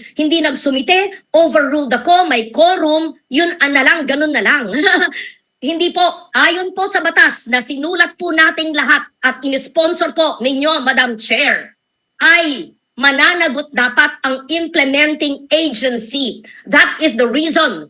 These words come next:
why we put a pambi, a Protected Area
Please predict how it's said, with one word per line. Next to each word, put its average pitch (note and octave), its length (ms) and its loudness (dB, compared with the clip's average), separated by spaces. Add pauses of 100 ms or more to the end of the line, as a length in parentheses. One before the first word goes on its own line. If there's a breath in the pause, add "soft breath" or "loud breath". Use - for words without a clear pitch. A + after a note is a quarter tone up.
(120)
why D#4 320 0
we D4+ 240 -2
put E4+ 160 0 (160)
a C4 320 -2
pambi, C4+ 640 0
a A3+ 160 -4
Protected A#3 960 0
Area B3 560 0